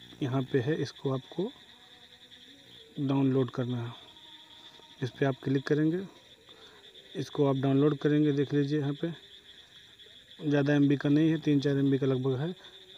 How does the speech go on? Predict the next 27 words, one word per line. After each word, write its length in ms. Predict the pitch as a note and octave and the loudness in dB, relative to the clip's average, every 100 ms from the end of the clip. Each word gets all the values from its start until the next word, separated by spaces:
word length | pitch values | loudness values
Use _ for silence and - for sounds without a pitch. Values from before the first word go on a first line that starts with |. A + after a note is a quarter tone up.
| - | -4
मेरा 120 | C#3 | -2
पहले 220 | C3 C#3 C3+ | 2 2 0
से 80 | |
download 300 | C#3+ C#3+ D3+ | 0 0 0
है, 60 | D3+ | 0
तो 120 | D3 | -2
आप 120 | C#3 C3+ | -4 -6
इसको 280 | B2+ - G3+ | -10 -8 -4
open 240 | E3 C3 C3 | -2 0 0
करेंगे। 380 | C3 C3 C3 C3+ - - - A#2+ - - - - - - - - - - - - - | 0 -4 -6 -10 -16 -20 -20 -20 -20 -20 -20 -20 -20 -20 -20 -20 -20 -20 -18 -18 -4
मैं 120 | C#3+ | 0
इसको 240 | C3+ B2 C#3 | 0 0 -2
open 200 | C3 C3 | 0 -2
कर 120 | C3 | -2
लेता 260 | C3 B2+ B2+ | -4 -4 -8
हूँ। 120 | B2 - - - - - - - - - - - - - - - - - - - | -10 -12 -20 -20 -20 -20 -20 -20 -20 -20 -20 -20 -20 -20 -20 -20 -20 -20 -20 -10
दोस्तों, 320 | C#3+ C3+ D#3+ D#3+ E3 | -8 -4 -2 -2 -2
open 280 | D3 E3+ | -2 0
करेंगे 300 | D#3+ D#3+ E3+ | 2 2 2
तो 120 | E3 D#3+ | 2 -4
आपका 300 | D#3 - F3 - - - - - - | -6 -2 -2 -4 -18 -20 -20 -20 -14
सबसे 200 | - - | -14 -8
पहला 180 | C#3+ D#3 | 2 6
interface 440 | D#3 D3 C#3 D3+ C#3+ | 6 4 4 2 6
यही 140 | C#3 | 6
आएगा 240 | C#3+ C#3+ | 6 4
आपका। 240 | C#3+ - | 0 -2